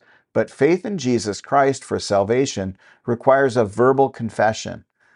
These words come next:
a public acknowledgement of your realizing He has saved you, and a signal of your desire to make Him Lord of your life. So if you want to do that today, you must do it. And there may be others listening that have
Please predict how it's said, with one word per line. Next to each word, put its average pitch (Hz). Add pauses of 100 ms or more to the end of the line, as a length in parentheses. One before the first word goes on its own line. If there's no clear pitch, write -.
(120)
a 113
public 147
acknowledgement 117
of 107
your 123
realizing 104 (120)
He 110
has 104
saved 156
you, 73 (440)
and 113
a 107
signal 120
of 104
your 113
desire 104
to 95
make 107
Him 117
Lord 104
of 101
your 101
life. 92 (720)
So 101
if 95
you 107
want 110
to 104
do 117
that 104
today, 95
you 95
must 104 (220)
do 90
it. 85 (960)
And 98
there 123
may 131
be 127
others 127
listening 135
that 110
have 107